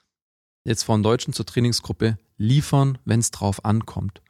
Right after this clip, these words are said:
Und das hat mir nochmal so einen richtigen Kick gegeben, wenn ich gesagt hab, wir haben von Anfang an gesagt, die deutschen Hallenmeisterschaften sind der Saisonhöhepunkt in der Halle.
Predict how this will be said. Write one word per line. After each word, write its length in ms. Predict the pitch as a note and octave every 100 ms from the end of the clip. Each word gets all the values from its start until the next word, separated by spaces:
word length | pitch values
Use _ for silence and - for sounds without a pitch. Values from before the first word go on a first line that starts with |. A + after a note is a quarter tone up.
| _ _ -
Und 180 | F2+ C3+
das 100 | C3
hat 140 | B2+
mir 80 | A#2+
nochmal 180 | A2+ G#2+
so 80 |
einen 80 | A2
richtigen 340 | A#2 - G#2 G#2
Kick 200 | D3 -
gegeben, 380 | B2 A#2+ A#2
wenn 120 | A2 G#2+
ich 140 | G#2
gesagt 320 | G#2+ A2 -
hab, 100 | G#2
wir 100 | G#2
haben 140 | G#2 G#2
von 160 | -
Anfang 260 | B2 C3+ A#2+
an 120 | A2+
gesagt, 280 | G#2+ A2+ -
die 60 |
deutschen 380 | G#2+ A#2 - G#2+
Hallenmeisterschaften 760 | A#2+ C#3+ B2 B2 A#2 A2 - G#2+
sind 160 | G#2+
der 220 | G#2 G2+ G#2
Saisonhöhepunkt 720 | G#2 A2 G#2+ D3 D#3 C#3+ B2
in 120 | A2
der 140 | F#2+
Halle. 300 | F#2+ A#2+ F#3